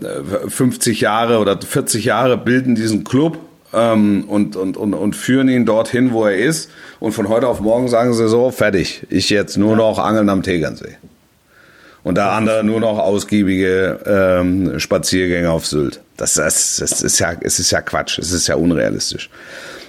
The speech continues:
Speaker 1: Aber trotzdem musst du halt einen Weg finden und dadurch brauchst du halt starke Persönlichkeiten. Und deshalb ist es wichtig, dass einer wie Max Eberl da jetzt das Zepter übernimmt. Es ist so.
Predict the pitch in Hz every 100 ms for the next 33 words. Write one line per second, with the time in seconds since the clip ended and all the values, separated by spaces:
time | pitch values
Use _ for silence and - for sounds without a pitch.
0 | - - - 92 90 117 - 127 120 123
1 | 123 101 98 98 110 107 131 127 110 98
2 | 101 123 - 95 113 127 107 104 - 85
3 | 98 107 107 104 107 107 85 80 73 76
4 | 87 101 87 90 - 82 104 - 98 92
5 | - 85 90 82 85 82 - 78 85 87
6 | 80 80 - 78 - 80 - 76 65 60
7 | 65 - _ - - - - - - _
8 | - - 80 147 - -